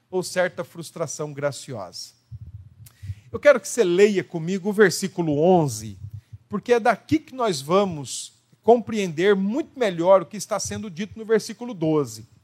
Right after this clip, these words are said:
No versículo onze, Paulo diz, "Para de algum modo alcançar a ressurreição dentre os mortos." Falei na semana passada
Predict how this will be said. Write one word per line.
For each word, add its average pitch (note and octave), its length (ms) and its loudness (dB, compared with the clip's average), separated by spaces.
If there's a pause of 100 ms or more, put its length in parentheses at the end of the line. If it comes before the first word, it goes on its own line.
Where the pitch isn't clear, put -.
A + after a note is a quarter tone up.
(480)
No C4 80 -10
versículo C#4+ 560 4
onze, F#3 380 4
Paulo A#3 400 6
diz, D3 440 -6
"Para A3+ 340 6
de E3+ 100 2
algum G#3 380 6
modo F#3+ 560 4 (260)
alcançar G#3 1500 4 (360)
a F#3 80 -6
ressurreição F3 720 -4
dentre D3+ 320 -12
os C3 140 -12
mortos." A2+ 520 -18
Falei F3+ 300 2
na D#3+ 100 -6
semana D#3+ 440 -6
passada E3+ 640 0